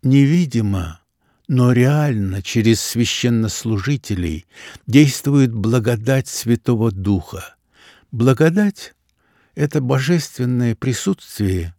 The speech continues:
очищающее, просвещающее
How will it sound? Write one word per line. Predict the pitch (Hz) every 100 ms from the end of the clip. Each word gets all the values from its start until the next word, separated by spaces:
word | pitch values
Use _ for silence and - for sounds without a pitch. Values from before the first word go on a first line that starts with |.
| _
очищающее, | - 113 - 131 - - 170 165 127 - - 90 82 - _ - _ -
просвещающее | 123 127 - 117 - - 165 156 131 - - 95